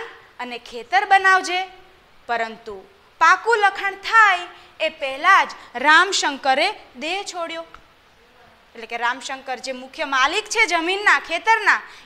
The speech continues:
એ મૃત્યુ પામે છે, દેહ છોડે છે અને ત્યારબાદ બન્યું એવું કે મગનની જમીનમાં મબલક પાક પાક્યો. મગનને જે જમીન આપી હતી, થોડો કટકો આપ્યો હતો મકાન બાંધવા અને ખેતર ખેડવા માટે,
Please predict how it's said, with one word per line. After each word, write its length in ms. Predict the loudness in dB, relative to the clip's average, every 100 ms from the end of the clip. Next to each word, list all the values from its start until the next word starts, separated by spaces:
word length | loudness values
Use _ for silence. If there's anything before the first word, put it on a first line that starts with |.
| -14
એ 60 |
મૃત્યુ 440 | -12 -10 -6 -4 0
પામે 380 | 2 2 0
છે, 220 | -4 -8 -10 -16
દેહ 280 | -6 0 0
છોડે 420 | -2 -2 0 2
છે 180 | 0 -6 -12 -16 _ _ _ -10
અને 320 | -10 -10 -16 -20
ત્યારબાદ 800 | -6 0 2 0 -2 0 0 -2 -6 -20 -10
બન્યું 380 | -8 -6 -6 -4
એવું 440 | -2 0 -2 -6 -10 -20 _
કે 100 | -8
મગનની 840 | -8 -12 -12 -10 -10 -10 -12 -12 -14
જમીનમાં 720 | -14 -10 -10 -6 -2 -2 -2 -10 -14
મબલક 560 | -6 -6 0 -2 -2 -2
પાક 240 | 0 0 -2 2
પાક્યો. 420 | 2 2 0 -4 -6 -20 _ _ _ _ -10
મગનને 560 | -4 2 2 4 4 4
જે 160 | 4
જમીન 360 | 4 2 4 6
આપી 340 | 6 6 6
હતી, 180 | 6 2
થોડો 240 | -4 -2
કટકો 380 | 0 -2 -4 2
આપ્યો 440 | 6 6 6 4 2
હતો 220 | 0 -6
મકાન 480 | -4 -2 0 0 0
બાંધવા 400 | -2 -2 -2 -2
અને 140 | -2
ખેતર 420 | -4 -4 0 0
ખેડવા 380 | 0 -8 -2 -2
માટે, 400 | 0 -2 0 -2